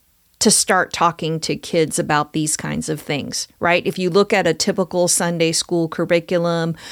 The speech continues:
or maybe even some devotionals or books that maybe parents have, have purchased for their kids that they, they might use at night,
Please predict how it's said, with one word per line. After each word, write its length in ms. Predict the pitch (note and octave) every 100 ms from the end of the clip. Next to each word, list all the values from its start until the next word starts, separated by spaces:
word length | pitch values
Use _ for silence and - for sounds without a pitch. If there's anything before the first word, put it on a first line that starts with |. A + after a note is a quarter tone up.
| - -
or 380 | - F#3+ G3 F#3
maybe 320 | F3+ G3 F#3+
even 400 | F#3 F#3 F3+ F3+
some 260 | E3+ - E3
devotionals 720 | E3+ E3 F#3+ F#3+ G#3+ F#3 F3
or 80 | E3+
books 420 | D#3+ F#3 F#3 -
that 300 | E3 D3+ - - - - -
maybe 240 | F#3 F3+ F3
parents 460 | - F#3 F#3+ F#3
have, 420 | E3+ E3 D#3+ - _
have 320 | - F3 D#3+
purchased 440 | - G#3+ G#3 F#3+ -
for 100 | F3
their 120 | D#3+
kids 360 | D#3 F3 D#3+ -
that 180 | D#3
they, 320 | D#3+ D#3 D3+ D3+
they 240 | E3+ F3
might 220 | D#3+ D#3+
use 260 | F3+ F3+ E3
at 160 | -
night, 440 | F3+ G#3 F3 D3+